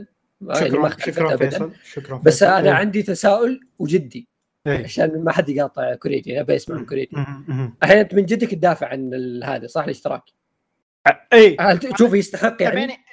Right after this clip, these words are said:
Speaker 2: شو، أنا أقول لك.
Speaker 1: أبغى، لا، صدق أبغى
Speaker 2: إيه،
Speaker 1: أعرف هل
Speaker 2: أنا،
Speaker 1: هو
Speaker 2: أنا
Speaker 1: يستحق
Speaker 2: أقول
Speaker 1: ولا
Speaker 2: لك.
Speaker 1: لا؟
Speaker 2: حلو، أنا أقول لك.
Speaker 1: مم.
Speaker 2: الحين مثلًا أنا يوم أغرد تغريدة، مثلًا حاط عليها تايمر، أول ما أضغط تغريد،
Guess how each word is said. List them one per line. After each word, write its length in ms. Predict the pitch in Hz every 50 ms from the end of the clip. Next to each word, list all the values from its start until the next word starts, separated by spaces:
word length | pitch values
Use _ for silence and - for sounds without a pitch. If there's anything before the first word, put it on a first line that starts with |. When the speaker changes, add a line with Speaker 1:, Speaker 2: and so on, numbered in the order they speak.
| _ _ -
Speaker 2:
شو، 140 | 202 - 233 - -
أنا 180 | 220 220 208 190
أقول 200 | 135 143 120 113
لك. 160 | - _ _ _ _ _ _ _ _ _ -
Speaker 1:
أبغى، 340 | 196 214 240 254 226 226 226
لا، 140 | 254 285 -
صدق 260 | - 226 226 175 165
أبغى 140 | 165 - 190
Speaker 2:
إيه، 60 | 175
Speaker 1:
أعرف 240 | 180 170 - - 208
هل 120 | 214 170
Speaker 2:
أنا، 100 | 170 175
Speaker 1:
هو 40 | 185
Speaker 2:
أنا 200 | 175 - 233 233
Speaker 1:
يستحق 120 | 214 202 190
Speaker 2:
أقول 60 | 170
Speaker 1:
ولا 160 | 147 127 127
Speaker 2:
لك. 60 | 131
Speaker 1:
لا؟ 260 | 139 151 - - _ _ _ _ _
Speaker 2:
حلو، 280 | - - 214 202 180 170
أنا 120 | 185 180
أقول 180 | 160 135 117 104
لك. 120 | - _ _ _ _ _ _ _ _ _ _ _ _ _ _ _ _ _ -
Speaker 1:
مم. 80 | 208
Speaker 2:
الحين 200 | 214 - - 190
مثلًا 500 | 190 196 185 - 202 190 190 - 208 208
أنا 100 | 208 208
يوم 200 | 202 202 202 202
أغرد 380 | 196 175 202 220 208 185 170 -
تغريدة، 600 | - 175 151 151 156 160 160 202 226 202 165 - -
مثلًا 240 | 156 139 170 175
حاط 260 | 160 - 190 190 - 160
عليها 260 | 165 180 180 170 156
تايمر، 460 | - 170 160 147 127 117 107 101 _ _ _ _ _ _ _ _ -
أول 220 | 175 185 196 190
ما 200 | 190 196 196 -
أضغط 320 | 208 185 185 185 180 180 -
تغريد، 420 | 180 151 165 165 185 269 - _